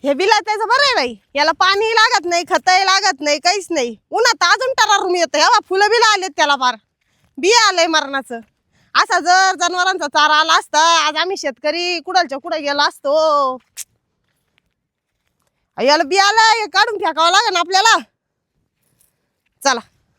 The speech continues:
मंडळी, हे पंधरा वीस गुंठे जर पाहिलं ना, कुणी म्हणणार नाही आम्हाला पाण्याची कमी हो, इतकं हिरवगार दिसत आहे. पण आता काय सांगा, त्या याला हिरवगार ठेवायसाठी आम्ही काय काय करतोय.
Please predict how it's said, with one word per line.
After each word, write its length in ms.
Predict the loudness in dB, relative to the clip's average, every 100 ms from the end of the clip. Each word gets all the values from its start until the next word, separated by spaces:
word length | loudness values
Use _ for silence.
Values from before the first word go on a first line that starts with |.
| _ -8
मंडळी, 420 | -4 0 0 0 -6 _ _ _ _ _ _ _
हे 100 | -4
पंधरा 340 | 0 0 0 -2
वीस 140 | -2
गुंठे 280 | -4 -4 -2
जर 120 | -2
पाहिलं 400 | 2 2 2 0
ना, 100 | 0 -2 _ _ _ _ _
कुणी 140 | -4
म्हणणार 300 | -2 0 -2
नाही 180 | 0 0
आम्हाला 200 | 2 0
पाण्याची 320 | 0 -2 -4
कमी 240 | -6 -6 -2
हो, 140 | -2
इतकं 260 | -2 -6 -8
हिरवगार 360 | -6 -4 -6
दिसत 420 | -6 -10 -10 -8 -10
आहे. 120 | -14 _ _ _ -2
पण 80 | -2
आता 140 | -2
काय 260 | -2 -2 0
सांगा, 300 | -2 -4 -2
त्या 140 | 0
याला 180 | 0 0
हिरवगार 400 | -4 -4 -2 -2
ठेवायसाठी 580 | 0 0 0 -2 -2 -2
आम्ही 220 | -2 -2
काय 160 | 0 0
काय 180 | 0 -2
करतोय. 380 | -2 -8 -10